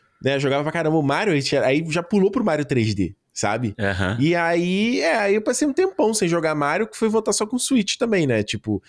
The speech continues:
Speaker 1: e era, eu conseguia só pegar quando, sei lá, tinha alguém da, que estudava comigo que tinha um Game Boy Advance. Aí eu, pô,
Speaker 2: Sim.
Speaker 1: tipo, dá um pega aí no Mario Kart, tá, não sei o que e tal. É, então foi, né,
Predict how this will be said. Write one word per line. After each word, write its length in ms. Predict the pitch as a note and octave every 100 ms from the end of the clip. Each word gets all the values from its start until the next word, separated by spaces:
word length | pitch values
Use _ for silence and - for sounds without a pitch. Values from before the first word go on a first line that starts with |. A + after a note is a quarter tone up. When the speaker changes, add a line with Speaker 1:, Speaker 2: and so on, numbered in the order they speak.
| - -
Speaker 1:
e 140 | A2
era, 200 | B2+ D#3 C#3
eu 100 | C3+
conseguia 300 | C#3+ C#3+ C#3+
só 120 | E3+
pegar 280 | F#3 D#3 D#3
quando, 200 | D#3+ D3
sei 120 | D#3
lá, 180 | B2+ A2+ A2+ G#2+ -
tinha 140 | -
alguém 240 | C3 B2 C#3+
da, 200 | D3+ B2+
que 140 | G#2+ _
estudava 300 | - B2+ C3
comigo 300 | C3 C3+ C#3
que 100 | C#3+
tinha 140 | D3 D3
um 20 |
Game 160 | C#3
Boy 140 | B2+ C#3
Advance. 600 | D3 B2 A2 E2+ - - _ _ _ -
Aí 220 | A#2 A#2
eu, 80 | B2
pô, 220 | B2+ - F#2
Speaker 2:
Sim. 40 |
Speaker 1:
tipo, 140 | F#2
dá 80 | D3+
um 80 | F3
pega 320 | F3+ F3+ F3
aí 120 | D#3+
no 60 | F3
Mario 200 | E3 E3
Kart, 440 | D#3+ D#3 D3+ C#3+
tá, 140 | - D#3
não 80 | D3
sei 140 | D#3
o 20 |
que 140 | - C#3
e 100 | A2
tal. 320 | A#2 G2+ - _ _ - _
É, 480 | B2+ B2 A#2+ A#2 A#2 B2
então 200 | C3+ G3+
foi, 160 | G#3+ D#3 F#2+ C3+
né, 260 | C#3 D3